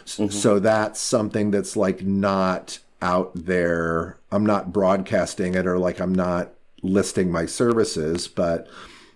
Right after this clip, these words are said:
Speaker 1: level one of my website is basically done. And so if anybody wants to go, like, have an idea of, like, "Oh, what's he up to? What's he do?" Or it, like, I kinda had to do it because corporate people in Europe, like, "Well, you know, if you're,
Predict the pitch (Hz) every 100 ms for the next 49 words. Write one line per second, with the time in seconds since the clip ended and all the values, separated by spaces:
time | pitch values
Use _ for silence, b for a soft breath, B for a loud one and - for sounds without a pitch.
0 | _ 117 131 123 117 120 117 101 110 104
1 | 110 113 - 107 98 95 107 98 95 -
2 | 92 87 208 190 175 151 143 123 127 120
3 | 110 110 107 107 - 98 101 98 95 104
4 | 98 107 101 98 95 92 101 92 95 117
5 | 110 101 107 101 95 104 95 - 98 107
6 | 104 92 92 B B B - 123 117 113
7 | 113 B B B - 123 113 110 - 117
8 | 117 - 156 156 123 120 104 110 107 104
9 | 117 98 - 120 123 95 110 104 104 101
10 | 101 117 101 101 92 104 104 101 101 107
11 | 101 90 92 104 - 120 110